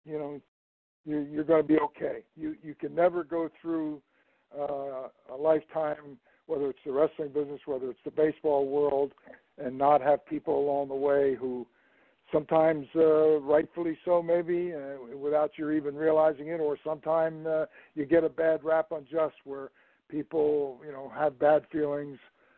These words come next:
about whatever. But I always, uh, uh, like you said, George Steinbrenner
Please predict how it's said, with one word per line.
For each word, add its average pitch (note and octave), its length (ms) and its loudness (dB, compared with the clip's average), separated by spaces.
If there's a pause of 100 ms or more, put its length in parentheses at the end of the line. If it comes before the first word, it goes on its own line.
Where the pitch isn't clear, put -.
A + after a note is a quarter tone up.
(220)
about C#3 380 0
whatever. C#3 500 2 (180)
But C3+ 120 0
I D#3 180 6
always, D#3 400 2 (200)
uh, C#3+ 280 0 (560)
uh, C#3 260 -8 (340)
like C3+ 220 -6
you D3 180 -8
said, C#3+ 220 2
George C#3+ 260 0 (100)
Steinbrenner C#3 640 0